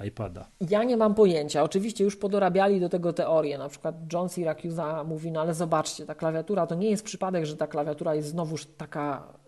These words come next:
Speaker 1: bardziej płytka, jest taka bardziej płaska, tak? Że jak spojrzysz na ewolucję MacBooków, to te klawisze są płask-, coraz bardziej płaskie, coraz
Speaker 2: Mhm.
Speaker 1: bardziej, coraz bardziej, coraz bardziej, aż w końcu będą tylko wyświetlane, <laughs> będą całkiem płaskie, tak?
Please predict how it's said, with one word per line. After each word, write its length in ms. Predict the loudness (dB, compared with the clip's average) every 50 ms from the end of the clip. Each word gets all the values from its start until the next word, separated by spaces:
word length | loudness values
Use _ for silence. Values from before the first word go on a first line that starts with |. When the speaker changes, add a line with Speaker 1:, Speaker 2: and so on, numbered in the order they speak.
| -20 -14 -8
Speaker 1:
bardziej 340 | -4 -2 -2 0 0 -2 -2
płytka, 400 | 0 2 2 2 0 0 -8 -8
jest 140 | -8 -6 -6
taka 200 | -6 -4 -4 -2
bardziej 380 | -2 -2 -2 0 0 0 0
płaska, 500 | 0 0 0 0 0 0 -2 -8 -12 -8
tak? 280 | -4 -2 -2 -2 -2 -6 -20 -20 -20 -20 -20 _ _ _
Że 180 | -6 -4 -4 -4
jak 160 | -4 -6 -2
spojrzysz 400 | 4 6 8 8 8 6 2 0
na 100 | 0 0 2
ewolucję 420 | 4 4 6 6 6 6 4 2
MacBooków, 500 | 4 2 2 2 2 2 2 2 2 0
to 100 | 0 0
te 120 | -2 -2
klawisze 440 | 0 2 2 2 2 2 0 0 -2
są 140 | -4 -4 -8
płask-, 640 | -10 -10 -8 -6 -6 -6 -6 -8 -10 -12 -14 -16 -14 -14 -14 -14
coraz 220 | -12 -12 -12 -12
bardziej 400 | -10 -8 -8 -8 -8 -8 -10 -12
płaskie, 380 | -12 -12 -14 -14 -14 -16 -12 -8
coraz 240 | -6 -4 -2 -2 -4
Speaker 2:
Mhm. 160 | -6 -8 -10
Speaker 1:
bardziej, 220 | -12 -14 -14 -16 -16
coraz 240 | -16 -14 -16 -14 -14
bardziej, 380 | -14 -12 -12 -12 -12 -14 -16
coraz 200 | -16 -14 -14 -14
bardziej, 300 | -10 -8 -8 -6 -4 -4
aż 100 | -6 -6
w 40 | -4
końcu 260 | -4 -4 -4 -4 -4
będą 180 | -2 -2 0 0
tylko 180 | 0 2 2 4
wyświetlane, 600 | 4 4 0 2 0 -2 0 0 -2 0 0 0
<laughs> 40 | 0
będą 160 | 0 -2 -4 -4
całkiem 360 | 0 0 -2 -2 -2 -6 -4
płaskie, 440 | 0 2 2 2 2 -2 -6 -4 0
tak? 280 | 2 2 2 2 0